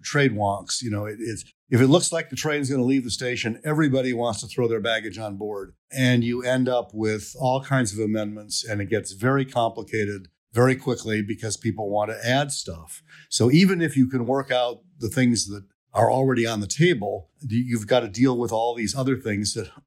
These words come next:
come floating in from the stratosphere. So it will be difficult. It may put the administration in an awkward position because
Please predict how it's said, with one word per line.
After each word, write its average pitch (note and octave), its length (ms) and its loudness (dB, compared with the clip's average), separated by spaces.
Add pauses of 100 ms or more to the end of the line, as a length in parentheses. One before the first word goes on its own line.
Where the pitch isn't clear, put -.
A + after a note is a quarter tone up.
(160)
come - 160 4
floating B2 400 0
in A#2+ 220 -2
from G#2+ 240 -4
the G#2+ 200 -4
stratosphere. A#2+ 800 -4 (280)
So B2+ 440 2
it E3 100 4
will D#3+ 140 4
be C#3+ 120 2
difficult. C#3 640 0 (640)
It C3+ 200 4
may C#3+ 180 4
put C#3+ 220 -4
the B2 100 0
administration A#2 680 -2
in A2 100 0
an G#2 80 0
awkward G#2+ 420 -2
position G#2+ 520 0
because G#2+ 520 0